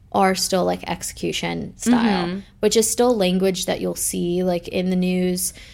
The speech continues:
Speaker 1: and things like that. Um, and the wife did see it all. It's just slightly, you know, now we have more understanding and more details. Um,
Speaker 2: Yeah, I was surprised whenever you said that the first shot was in the bedroom. I almost interrupted you 'cause I was like,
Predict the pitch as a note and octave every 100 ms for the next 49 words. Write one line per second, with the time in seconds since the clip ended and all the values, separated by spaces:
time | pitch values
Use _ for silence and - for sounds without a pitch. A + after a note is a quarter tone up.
0 | - - G3 F#3+ F#3 F#3+ F3+ F#3 F3+ F3+
1 | F#3+ - F#3 F3+ F#3 G3+ G3 F#3 F#3 F#3
2 | F#3 E3+ - F3+ F3 F3 G3 G#3 G#3+ G#3+
3 | - - - - - G#3+ B3+ - G#3 F#3
4 | F3+ F3+ F3 - - G3+ F3+ F#3+ F#3+ F#3+
5 | F#3+ F3+ F#3 F#3+ F#3 F3 F#3 F3+ F#3 G3+
6 | F#3+ - F#3+ - - - - - - -
7 | - - - - - - - - F#3+ D#3
8 | D3 G3 G3 F#3 G#3 A3+ A#3+ G3+ F3 F#3+
9 | G3 F3 E3+ E3 - F3 D#3+ E3 - E3+
10 | D#3+ E3+ - - - - - - - F3
11 | E3+ E3 - E3+ E3+ - E3 D#3+ D#3 D#3+
12 | E3+ F3 D#3+ D#3+ D#3 D#3+ - - - E3+
13 | G3 F3+ - - - G3 F2 - - D3+